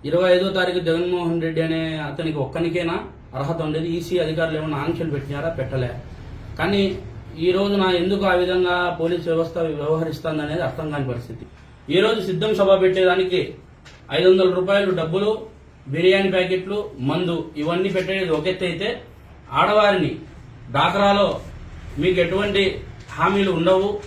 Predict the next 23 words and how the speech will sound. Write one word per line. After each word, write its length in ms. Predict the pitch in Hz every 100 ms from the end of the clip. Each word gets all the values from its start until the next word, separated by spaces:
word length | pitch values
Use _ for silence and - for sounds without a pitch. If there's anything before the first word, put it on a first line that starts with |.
| - - - - 147
మీకు 160 | 180 165
రావు 220 | 165 185 196
అని 100 | 190 180
చెప్పి 220 | 170 214 - 175 196
ఈ 20 | 196 - - - - - - - 165
సచివాలయం 500 | 156 202 208 202 180
దొంగలను 400 | 170 185 202 196 160 - -
క్రియేట్ 260 | 170 190 180 175
చేసుకున్న 340 | 165 180 180 - - - 147
ఈ 40 | 147
జగన్మోహన్ 560 | 151 185 185 170 175 165
రెడ్డి, 200 | 151 - - - - 139
వీళ్ళే 260 | 185 202 196 185
సైనికులుగా 500 | 196 185 190 185 185 - -
తయారు 260 | - 170 160 165
చేసుకొని, 380 | 160 180 185 - - - - - - 160
ఒక 100 | 190 - 165
కాలకేయుని 520 | 190 190 196 196 185
సైన్-, 260 | 180 185 185 -
సై-, 260 | 170 175 185 175
సైనికులుగా 460 | 190 190 180 185 160
తయారు 260 | 156 165 165 165
చేసుకొని 380 | - 170 196